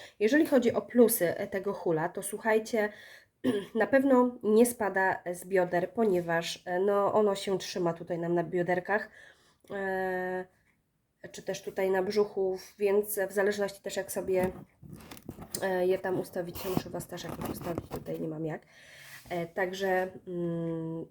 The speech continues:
to na pewno jest plusem, bo tak jak mówię, no, nie spada, jak jest dobrze, wiecie, tutaj zaczepione w pasie,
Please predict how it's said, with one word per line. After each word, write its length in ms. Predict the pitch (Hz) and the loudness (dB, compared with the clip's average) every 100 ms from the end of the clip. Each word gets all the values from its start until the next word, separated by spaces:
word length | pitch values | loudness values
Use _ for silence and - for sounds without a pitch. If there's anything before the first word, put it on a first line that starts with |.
| _ | _
to 120 | 226 | -2
na 140 | 233 220 | 2 2
pewno 240 | 214 202 | 4 2
jest 220 | 185 - | 2 -2
plusem, 380 | - 170 160 156 | -4 -4 -2 -4
bo 60 | 160 | -4
tak 160 | 170 | -6
jak 100 | - | -6
mówię, 240 | 202 175 170 | -2 0 2
no, 120 | 185 | 4
nie 140 | 247 | 4
spada, 400 | 247 - 214 202 | 4 0 0 2
jak 180 | 190 180 | 0 -2
jest 160 | 175 180 | -8 -6
dobrze, 280 | 202 190 180 | -6 -4 -4
wiecie, 240 | 180 175 | -4 -8
tutaj 220 | - 175 | -6 -4
zaczepione 520 | 180 180 180 180 170 | -4 -6 -10 -6 -6
w 60 | 170 | -6
pasie, 360 | 185 180 190 | -10 -8 -6